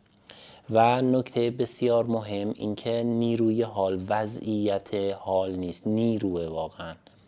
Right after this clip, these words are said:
و، اه، اسم کتاب The Power of Now، این، اه، اسم بسیار هوشمندانه، خردورزانه‌ای بوده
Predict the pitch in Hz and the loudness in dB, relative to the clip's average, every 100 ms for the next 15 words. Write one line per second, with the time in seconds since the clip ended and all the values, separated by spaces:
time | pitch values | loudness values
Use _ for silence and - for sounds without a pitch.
0 | - - - - - 98 92 90 90 - | -20 -20 -20 -20 -2 2 2 0 -4 -12
1 | _ _ _ _ _ _ _ - 98 92 | _ _ _ _ _ _ _ -10 -6 -2
2 | 90 90 87 90 - - 107 - 120 113 | -2 -2 -4 -6 -4 0 0 0 -4 -4
3 | - 113 - 95 98 98 - - - 101 | -2 -4 0 0 0 -2 -4 -4 2 2
4 | 101 104 101 - 95 95 95 101 113 - | 4 2 0 -2 -6 -4 -2 -2 -4 -10
5 | - _ _ 104 101 101 - 104 101 95 | -20 _ _ -4 -2 -2 -4 -4 -2 0
6 | 95 92 - - - 104 - 110 107 107 | -2 -4 -10 -20 -10 -6 -4 -2 0 0
7 | - 107 98 98 107 107 107 - 104 101 | 0 0 4 4 4 2 -2 0 0 0
8 | 101 98 98 95 98 101 - - 101 95 | 0 0 0 0 -2 -4 -2 2 4 4
9 | 92 - 101 95 95 95 98 98 98 95 | 0 -8 -8 -4 0 0 0 -2 -4 -4
10 | 92 92 110 113 117 117 123 123 | -4 -4 -6 -4 -2 0 0 0